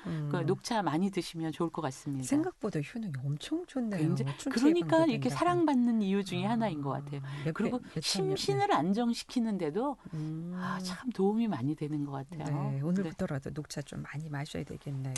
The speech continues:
Speaker 2: 네.
Speaker 1: 그런데 이 녹차를 좀 우려서 마셔야 되니까
Speaker 2: 네.
Speaker 1: 쉽지가 않아서 또 뭐 티백으로 요즘 많이 드시긴 하는데
Speaker 2: 네.
Speaker 1: 그래도 제대로 좀 맛을
Speaker 2: 네.
Speaker 1: 드시려면은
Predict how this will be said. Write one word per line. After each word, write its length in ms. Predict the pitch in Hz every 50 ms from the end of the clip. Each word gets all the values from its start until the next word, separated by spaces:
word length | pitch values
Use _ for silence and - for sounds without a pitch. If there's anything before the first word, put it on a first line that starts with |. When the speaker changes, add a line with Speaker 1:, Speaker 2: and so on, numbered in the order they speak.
| 139 147
Speaker 2:
네. 120 | 175 156 151 139 - - - - -
Speaker 1:
그런데 600 | - - 247 226 196 165 151 190 202 185 165 151 -
이 140 | 151 175 156
녹차를 800 | 143 185 196 - - - 311 294 269 269 254 247 233 233 226 202
좀 140 | - 202 156
우려서 800 | 147 170 190 - 294 311 302 285 285 269 262 254 247 233 - 247
마셔야 400 | 196 151 127 127 147 175 226 220 208
되니까 520 | 196 170 160 156 143 - - 147 143 139
Speaker 2:
네. 340 | 143 156 160 160 143 127 123
Speaker 1:
쉽지가 420 | 120 113 113 117 - 277 - 262 226
않아서 320 | 208 214 196 - - 185 170 -
또 160 | 185 175 - - - - - - - - - - - - -
뭐 120 | - 160 -
티백으로 480 | - - - 320 302 277 254 220 208 185
요즘 280 | 160 - - 180 180
많이 240 | 170 135 131 143 156
드시긴 400 | - 170 156 - - - 165 170
하는데 280 | 196 208 196 175 151 165
Speaker 2:
네. 300 | 156 147 139 143 170 214 269
Speaker 1:
그래도 200 | 294 196 254 240
제대로 540 | - - 165 143 170 196 233 247 233 208
좀 480 | 185 - - 180 175 170 156 143 147 147 - _
맛을 320 | - 135 160 180 165 151
Speaker 2:
네. 60 | 131 123
Speaker 1:
드시려면은 880 | 170 165 - - 180 - 175 165 156 156 156 151 170 220 277 302 285